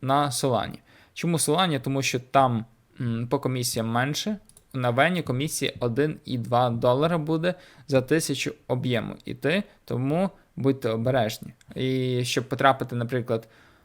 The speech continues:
у топ десять трейдерів, там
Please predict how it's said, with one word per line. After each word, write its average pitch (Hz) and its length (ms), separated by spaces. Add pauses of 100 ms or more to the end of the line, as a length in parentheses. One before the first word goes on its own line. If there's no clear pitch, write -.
(120)
у 127 160
топ 120 280
десять 180 500
трейдерів, 196 760
там 147 440